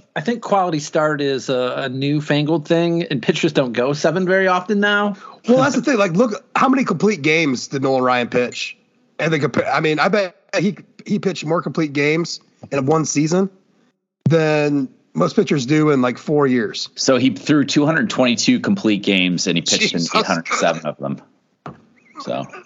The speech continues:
Speaker 1: So one out of every four, he was going the distance. More than one
Speaker 2: Yeah.
Speaker 1: out of four.
Speaker 3: Yeah,
Speaker 1: Yeah.
Speaker 3: more, more than one out of every four.
Speaker 2: And you gotta think the first, like, four or five years of his career,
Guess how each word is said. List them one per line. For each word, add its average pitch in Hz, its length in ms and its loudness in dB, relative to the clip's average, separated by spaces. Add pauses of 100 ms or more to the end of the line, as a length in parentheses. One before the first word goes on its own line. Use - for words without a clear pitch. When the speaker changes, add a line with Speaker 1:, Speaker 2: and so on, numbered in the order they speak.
(1040)
Speaker 1:
So - 180 2
one 165 200 2
out 170 80 2
of 160 60 2
every 147 240 2
four, 135 280 0
he 127 120 -2
was 117 120 -4
going 117 260 0
the 110 80 2
distance. - 560 -6 (460)
More 190 220 4
than 151 120 0
one 208 120 4
Speaker 2:
Yeah. 277 100 4
Speaker 1:
out 226 60 -2
of - 80 -10
four. 107 260 -10 (180)
Speaker 3:
Yeah, 85 140 -2
Speaker 1:
Yeah. 87 140 0
Speaker 3:
more, 92 220 0
more 90 140 0
than 90 120 0
one 85 100 0
out 82 80 0
of 76 80 -2
every 73 100 -14
four. 78 300 -2 (680)
Speaker 2:
And 175 100 2
you 262 60 6
gotta 247 160 2
think 202 180 -2
the 170 80 2
first, 240 340 0
like, 156 140 -4
four 196 240 0
or 196 40 2
five 190 260 0
years 165 220 0
of 147 80 0
his 175 140 -2
career, 175 400 0